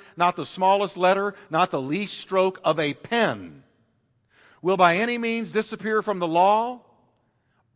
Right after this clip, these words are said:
until everything is accomplished." He said, "This Old Testament is so accurate, so inspired, so flawless,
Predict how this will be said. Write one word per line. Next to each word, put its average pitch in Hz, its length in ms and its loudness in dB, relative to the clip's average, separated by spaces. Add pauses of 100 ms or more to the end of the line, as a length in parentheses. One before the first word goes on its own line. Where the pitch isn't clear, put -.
(580)
until 196 400 2
everything 131 880 0 (560)
is 175 320 0
accomplished." 165 1040 -2 (460)
He 202 100 -6
said, 175 200 -2
"This 254 300 -4
Old 254 300 2
Testament 254 600 -4
is 196 260 0
so 262 320 0
accurate, 151 640 -2 (680)
so 262 480 2
inspired, 147 920 -2 (480)
so 277 560 2
flawless, 220 1040 2